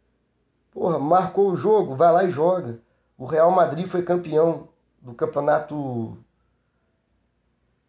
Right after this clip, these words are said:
Espanhol e da Supercopa lá da Espanha, jogou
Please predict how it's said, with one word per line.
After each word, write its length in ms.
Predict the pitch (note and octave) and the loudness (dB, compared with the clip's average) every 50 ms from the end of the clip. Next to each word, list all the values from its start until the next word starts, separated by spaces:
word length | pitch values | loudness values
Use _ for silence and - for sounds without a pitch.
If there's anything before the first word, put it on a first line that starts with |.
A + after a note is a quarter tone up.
| _ _ _ _ _ - | _ _ _ _ _ -20
Espanhol 760 | C3 B2 - - - D3+ C#3 C3 B2+ C#3 D#3+ F3+ F3+ E3+ E3 | -20 -20 -20 -12 -8 -6 -2 0 2 4 4 4 4 2 0
e 60 | D#3 | 0
da 520 | C#3+ D#3 D3 D3 C#3+ C3+ B2+ A#2+ A2+ - | 2 2 4 4 4 4 2 2 0 -4
Supercopa 680 | - - - C#3 - - C3+ B2 - - C#3 C#3 C#3 B2+ | -6 -10 -16 -16 -12 -10 -10 -10 -4 -2 -2 -2 0 0
lá 80 | C3+ C3+ | 0 0
da 120 | C3+ C#3 | 0 -2
Espanha, 460 | C3 - - - - C#3+ D#3 D#3+ D#3+ | -6 -8 -10 -12 -8 -4 -2 0 0
jogou 680 | C#3 C3 E3 D#3+ C3+ A#2 B2 D3+ E3 E3+ E3+ - - | 0 0 -2 -2 -2 -2 -2 -2 -2 -2 -2 -6 -12